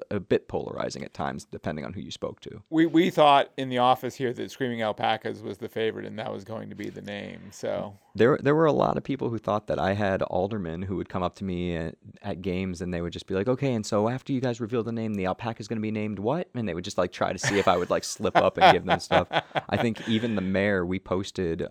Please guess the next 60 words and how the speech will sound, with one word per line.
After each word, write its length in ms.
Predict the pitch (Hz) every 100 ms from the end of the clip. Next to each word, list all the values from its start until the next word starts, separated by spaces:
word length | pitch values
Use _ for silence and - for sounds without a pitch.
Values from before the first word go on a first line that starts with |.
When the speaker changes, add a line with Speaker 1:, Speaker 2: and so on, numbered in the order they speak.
| - - _
Speaker 1:
I 60 | 95
think 160 | 104 107
it 40 |
was 160 | 95 101
when 120 | 87
the 100 | 69
jerseys 460 | - 85 92 104
or 60 | 92
the 100 | 76
hats 320 | 85 87 -
arrived, 500 | 98 95 98 101 101
we 280 | 90 85 82
had 380 | 90 85 80 - -
posted 300 | 92 - 82
on 120 | 73
our 80 | 78
social 320 | 87 87 82
media 340 | 92 92 80
a 40 | 71
picture 280 | - -
of 80 | 71
the 80 | -
boxes 480 | - 85 - - -
sitting 300 | - 82 82
in 80 | 73
the 60 |
parking 360 | - 85 - 78
lot 140 | 73 -
as 80 | -
we 60 |
were 60 | 69
moving 340 | 73 95 -
'em. 180 | 71 - _ _ _
And 100 | -
we 60 | 98
were 80 | 80
like, 260 | 82 92 _ _ _ _ _
"The 160 | 110 80
team's 360 | - 131 113
gear 280 | 107 123 120
is 120 | 107 107
here. 400 | 139 135 135 113
It's, 180 | 95 92 - -
it's 160 | 87 -
hidden 260 | 135 127
in 100 | 113
the 60 | 110
stadium. 460 | - 117 120 117
It 80 | 101
won't 180 | 98 107
be 80 | 104
seen 280 | - 110 104
until 320 | 95 110 95
the 100 | 87
reveal 320 | 101 98 120
day," 220 | 107 110 107
and 100 | 92
stuff 240 | 104 -
like 120 | -
that. 260 | - 101 98